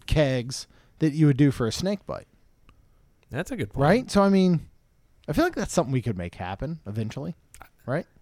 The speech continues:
Speaker 2: I, I don't know why not. I mean, I'm sure we can talk. We'll, I'll, we'll just talk to Disney next time.
Speaker 1: Yeah.
Speaker 2: Next time I send a tape in.
Speaker 1: That's, yeah,
Speaker 2: I'll
Speaker 1: oh,
Speaker 2: just be
Speaker 1: good,
Speaker 2: like,
Speaker 1: good idea. Yeah.
Speaker 2: "Hey, Bob's here," and they'll be like, "Who are these people?" I mean, it'd be, it'd be fantastic if at the, if at the,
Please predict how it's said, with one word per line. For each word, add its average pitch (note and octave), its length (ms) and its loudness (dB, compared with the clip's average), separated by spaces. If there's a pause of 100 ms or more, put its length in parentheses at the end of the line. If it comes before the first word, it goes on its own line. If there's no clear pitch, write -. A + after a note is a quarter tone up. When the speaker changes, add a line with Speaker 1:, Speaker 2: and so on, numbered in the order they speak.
(380)
Speaker 2:
I, G#2+ 440 0 (140)
I F#2+ 100 -2
don't G2 120 0
know F2+ 60 -4
why E2+ 140 -6
not. F#2 340 -8 (320)
I A#2+ 40 -4
mean, C#3 140 8
I'm C3 80 6
sure D#3+ 140 6
we B2+ 100 8
can A2 120 0
talk. A2 220 6
We'll, A#2 260 -2
I'll, G#2+ 220 0 (120)
we'll A2 180 0
just G#2+ 160 -2
talk G#2 160 4
to F#2+ 60 -12
Disney G2 320 -2
next F2+ 200 -10
time. F#2 260 -10
Speaker 1:
Yeah. B2 180 2 (680)
Speaker 2:
Next C3 160 6
time F3 120 6
I C3 60 6
send C3 180 2
a G2+ 60 0
tape G#2 260 -2
in. F2 160 -8 (420)
Speaker 1:
That's, B2 260 0
yeah, D#3 140 6
Speaker 2:
I'll D#3 80 8
Speaker 1:
oh, C#3+ 60 8
Speaker 2:
just - 120 -2
be C#3+ 60 4
Speaker 1:
good, C#3+ 180 4
Speaker 2:
like, - 140 -14
Speaker 1:
good C3 160 0
idea. A2 360 -4 (380)
Yeah. G#2+ 140 -2
Speaker 2:
"Hey, E3+ 100 2
Bob's D#3+ 440 4
here," C3 200 0
and F#2+ 140 -4
they'll G2+ 100 -2
be G2 80 -2
like, F2+ 180 -4 (100)
"Who C#4+ 260 -2
are C#3+ 200 -10
these - 160 -16
people?" - 260 -6 (680)
I E3+ 100 10
mean, F3 160 10
it'd F3 80 10
be, G#3+ 120 8
it'd E3 220 4
be E3+ 80 6
fantastic C3+ 520 8
if G#2 60 4
at G2+ 100 0
the, G#2 140 0
if G2 120 -2
at G2 140 -2
the, G#2 140 -6